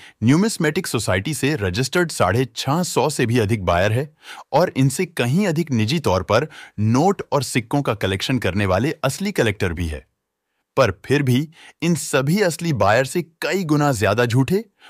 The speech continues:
और फर्जी लोग भरे पड़े हैं YouTube और Facebook पर। इस वजह से आपका संपर्क कई बार फ्रॉड लोगों से हो जाता है। फ्रॉड लोगों का वीडियो बनाने का और बात करने का तरीका लगभग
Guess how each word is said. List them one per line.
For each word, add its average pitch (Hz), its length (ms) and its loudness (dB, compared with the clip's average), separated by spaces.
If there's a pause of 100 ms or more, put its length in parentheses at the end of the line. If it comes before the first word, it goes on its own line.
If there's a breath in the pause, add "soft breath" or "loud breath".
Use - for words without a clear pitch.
(120)
और 127 140 2
फर्जी 120 380 0
लोग 113 280 0
भरे 101 260 -2
पड़े 92 220 -2
हैं 73 240 -10 (480)
YouTube 123 500 0
और 127 140 4
Facebook 95 420 -2
पर। 76 220 -12 (240)
इस 202 200 -4
वजह 147 260 2
से 170 160 -2
आपका 107 320 0
संपर्क 120 560 -2 (220)
कई 180 240 0
बार 123 240 2
फ्रॉड 110 320 2
लोगों 95 220 0
से 98 120 -4
हो 87 140 -4
जाता 80 280 -4
है। 65 160 -16 (380)
फ्रॉड 147 420 0
लोगों 131 260 2
का 131 120 2
वीडियो 107 420 0
बनाने 117 380 0
का 123 220 2 (260 loud breath)
और 160 220 2
बात 120 280 2
करने 107 280 0
का 107 100 0
तरीका 98 480 0 (240 loud breath)
लगभग 123 500 0